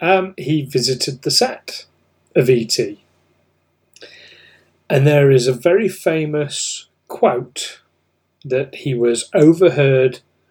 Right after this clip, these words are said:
saying to Steven Spielberg, "Do you know there's only three people in this room who know how true this is?" That's what he was heard saying.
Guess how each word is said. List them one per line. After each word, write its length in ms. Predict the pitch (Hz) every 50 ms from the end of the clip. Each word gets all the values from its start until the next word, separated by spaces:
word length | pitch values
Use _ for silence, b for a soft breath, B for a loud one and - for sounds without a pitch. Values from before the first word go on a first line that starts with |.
| _ _ _ _ _ _ _ _
saying 640 | - - - - - 160 160 165 180 185 185 180 175
to 140 | - - 175
Steven 540 | 151 - - - 160 160 165 160 165 160 156
Spielberg, 1080 | - - - - - 180 170 160 143 123 113 117 104 104 110 127 139 151 147 - - _ _ _ _ _ _ _ _ _ _ _ _ _ _ _ _ _ _ _ _ _ _ _ _ _ _
"Do 100 | - - 143
you 60 | 135
know 140 | 151 156 151
there's 240 | 139 135 120 - 143
only 240 | 135 131 127 123
three 400 | 120 - - - 175 175 180 180
people 440 | - - 156 151 147 147 - 143 131
in 140 | 131 135 143
this 300 | 143 139 135 - - -
room 380 | 135 127 120 113 107 110 110 -
who 140 | 117 117 113
know 280 | 117 123 120 120 120
how 220 | 120 - 127 120 120 113
true 340 | - - - 120 117 117 113
this 300 | 113 117 107 101 - -
is?" 400 | 107 101 95 98 - - - - _ _ _ _ _ _ _ _ _ _ _ _ _ _ _ _ _ _ _ _ _ _ _ _ _ _ _ _ _ _ _ _ _ _ _ _ _ _ _ _ _ _ _ _ _ _ _ _ _ _ _ _ _ _ _ _ _ _ _ _ _ _ _ _ _ _ _ _ _ _ _ _ _ _ -
That's 280 | - - - - -
what 160 | - 127 113
he 100 | - 117
was 200 | 110 107 104 -
heard 280 | - 135 135 135 131 135
saying. 320 | - - 123 110 104 98